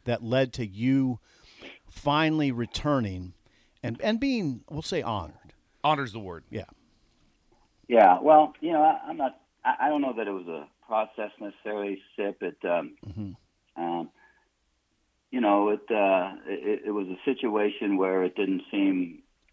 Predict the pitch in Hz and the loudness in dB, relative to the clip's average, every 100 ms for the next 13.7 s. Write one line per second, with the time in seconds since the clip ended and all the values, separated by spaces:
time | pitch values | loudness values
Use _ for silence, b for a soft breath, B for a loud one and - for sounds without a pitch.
0 | _ _ 90 87 92 92 92 - 95 92 | _ _ -10 -6 -4 0 -2 -2 -2 -4
1 | - 78 78 71 - - 73 73 - - | -4 -6 -6 -6 -8 -8 -4 -4 -6 -8
2 | 87 76 73 65 - - b b b b | -4 0 0 -2 -6 -18 b b b b
3 | _ - 92 92 92 95 - 90 82 82 | _ 0 4 6 6 4 2 2 2 2
4 | 95 98 92 113 117 113 - 104 98 98 | 2 4 4 6 8 6 2 4 6 6
5 | 98 92 82 90 87 85 78 - _ _ | 2 -4 -6 -4 -2 -2 -4 -10 _ _
6 | _ _ _ _ - - 87 82 - 85 | _ _ _ _ -14 -4 -2 -2 -4 -6
7 | - 101 - 104 107 101 82 78 73 - | 0 0 2 0 0 -2 -4 -4 -6 -10
8 | 80 82 - 82 80 82 80 87 80 - | -6 -6 -6 -10 -10 -8 -2 0 0 -2
9 | 82 76 87 80 71 - - 80 80 - | -4 -4 -4 -4 -4 -10 -12 -10 -8 -8
10 | - _ _ _ _ - 120 110 101 92 | -12 _ _ _ _ 0 4 6 4 2
11 | - 101 95 87 87 - _ 90 87 87 | 2 2 4 2 -2 -8 _ -6 -4 -4
12 | 85 - 85 85 87 98 92 - 87 87 | -6 -10 -6 -4 -2 0 0 -2 -4 -4
13 | - 82 82 80 - _ - | -6 -4 -4 -6 -10 _ -20